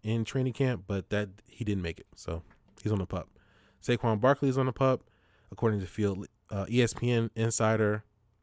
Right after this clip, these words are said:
Field Yates. He's still recovering from the A C L injury he suffered last year. The Giants are kinda slow walking him, so, uh, they're just trying to make sure that he's all ready to go.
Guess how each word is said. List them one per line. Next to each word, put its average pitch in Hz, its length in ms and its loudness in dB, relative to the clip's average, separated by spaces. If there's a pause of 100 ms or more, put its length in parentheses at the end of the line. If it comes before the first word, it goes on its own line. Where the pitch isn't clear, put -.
(260)
Field 98 320 -2
Yates. 131 500 2 (760)
He's 117 180 -6
still 107 180 4
recovering 104 460 0
from 98 380 -4 (580)
the 98 80 -4
A 107 140 -2
C 107 200 0
L 110 140 4
injury 110 320 -2
he 104 100 -8
suffered 92 360 -2
last 127 340 0
year. 131 320 2 (360)
The 101 60 -4
Giants 120 440 0
are 95 240 0
kinda 107 340 -2
slow 117 240 2
walking 98 360 2
him, 117 280 0 (640)
so, 95 440 -4
uh, 87 340 -4 (1120)
they're 104 80 -2
just 98 160 -6
trying 104 140 -2
to 95 40 -2
make 101 140 -2
sure 104 240 -2
that 92 160 -4
he's 110 260 -2 (220)
all 107 240 2
ready 104 280 0
to 90 120 -4
go. 101 360 0